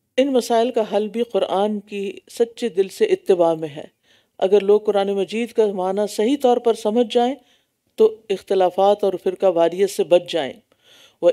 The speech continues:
इन्नहु लहुदन व रहमतुल लिल मुमिनीन", और बेशक ये कुरान ईमान वालों के लिए यकीनन हिदायत और रहमत है।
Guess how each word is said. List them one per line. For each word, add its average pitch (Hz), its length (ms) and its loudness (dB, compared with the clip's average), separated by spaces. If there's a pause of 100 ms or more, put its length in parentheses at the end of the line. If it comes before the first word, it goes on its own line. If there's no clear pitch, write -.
इन्नहु 180 480 -2
लहुदन 185 400 0
व 185 240 0
रहमतुल 190 540 -2
लिल 190 240 0
मुमिनीन", 190 760 -2 (480)
और 330 100 2
बेशक 330 440 2
ये 330 80 2
कुरान 214 600 0 (180)
ईमान 247 380 2
वालों 240 380 4
के 269 160 -2
लिए 208 380 0
यकीनन 226 420 -2
हिदायत 185 680 0
और 196 120 0
रहमत 185 460 -4
है। 156 380 -6